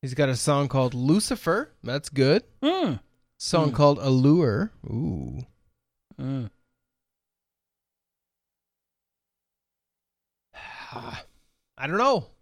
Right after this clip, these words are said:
Speaker 1: Well, I do know. We need God.
Speaker 2: Yeah. Yeah.
Speaker 1: But that,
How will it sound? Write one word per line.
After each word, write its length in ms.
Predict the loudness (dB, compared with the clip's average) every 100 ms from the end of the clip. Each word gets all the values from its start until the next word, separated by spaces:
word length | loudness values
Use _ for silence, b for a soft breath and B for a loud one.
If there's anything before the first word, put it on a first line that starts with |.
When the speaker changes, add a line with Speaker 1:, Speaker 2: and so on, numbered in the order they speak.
| _ _
Speaker 1:
Well, 100 | -6
I 100 | -6
do 160 | -6 -8
know. 260 | -8 -14 -18 _ _ _ _ _ _ _ _ _ _ _ _ _
We 120 | -6
need 200 | -4 -4
God. 400 | -4 -8 -8 -12 -14 -18 -14
Speaker 2:
Yeah. 480 | -8 -6 -4 -6 -8 -14 _ _ _ _ _ _ _ _ _ _ _ _ _ _ -12
Yeah. 320 | -10 -8 -10 -14 _ _ _ _ _ _ _ _ _ _ _ _ _ _ _ _ _ _ _ _ _ _ _ _ _ _ _ _ _ _ _ _ _ _ _ _ _ _ _ _ _ _ _ _ _ _ -2
Speaker 1:
But 100 | 0
that, 140 | 0